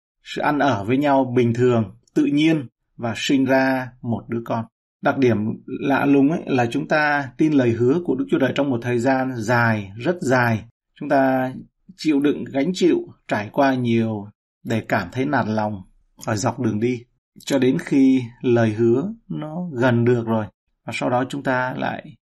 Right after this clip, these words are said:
nghi ngờ. Nhưng chúng ta biết ơn Chúa vì Ngài lớn hơn những nghi ngờ của chúng ta. Câu mười hai. Sarah cười thầm mà rằng, "Già như tôi thế này hễ còn được điều vui đó sao? Còn Chúa tôi cũng đã già rồi." Dầu hoàn cảnh bên ngoài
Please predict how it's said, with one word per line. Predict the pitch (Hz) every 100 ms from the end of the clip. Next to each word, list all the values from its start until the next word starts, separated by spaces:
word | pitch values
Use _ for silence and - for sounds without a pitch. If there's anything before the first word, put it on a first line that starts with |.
| _
nghi | 120 127
ngờ. | 120 110 101 92 _ _ _
Nhưng | 127 117
chúng | 127
ta | 131
biết | 143
ơn | 143 131 127
Chúa | 131 127 143 - -
vì | 110
Ngài | 107 104
lớn | 101 113 147
hơn | 147 139 127
những | 139
nghi | 127 117
ngờ | 113 101
của | 95 92
chúng | 127
ta. | 113 101 _ _ _ -
Câu | 123
mười | 117
hai. | 110 120 120 117 _ _
Sarah | - 151 147 151 143
cười | 131 117
thầm | 117 117 113
mà | 113
rằng, | 113 110 - _ _
"Già | - 117 113 127 123
như | 123 139
tôi | 147
thế | 135 156
này | 143 117 101
hễ | 110 - 190
còn | 185 139 117 113
được | 113 135
điều | 113 107
vui | 98 127 131
đó | 123 131
sao? | - 131 123 _ _ _
Còn | 127 113
Chúa | 117 127 -
tôi | 143 135
cũng | - -
đã | 147
già | 123 120 107
rồi." | 107 101 95 _ _ -
Dầu | 117 127 123
hoàn | 127 120
cảnh | 120 107 107
bên | 135 139
ngoài | 131 123 113 104